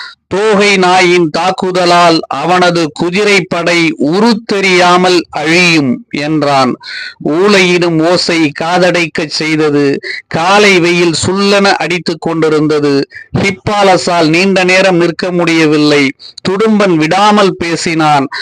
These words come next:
பல நாட்களாக கடற்பயணம் செய்ததால் தோகை நாயின் ஓசை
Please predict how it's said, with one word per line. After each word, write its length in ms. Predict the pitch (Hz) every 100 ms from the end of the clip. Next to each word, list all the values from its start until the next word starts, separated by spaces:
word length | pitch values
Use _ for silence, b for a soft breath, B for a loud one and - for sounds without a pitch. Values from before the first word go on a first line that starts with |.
| B B
பல 280 | 151 190
நாட்களாக 800 | 202 196 208 208 196 196 190 185 -
கடற்பயணம் 640 | 165 208 190 190 185 180 175
செய்ததால் 720 | 175 175 175 165 175 185 185
தோகை 400 | 180 202 190 190
நாயின் 440 | 180 175 170 170 160
ஓசை 460 | 170 180 180 170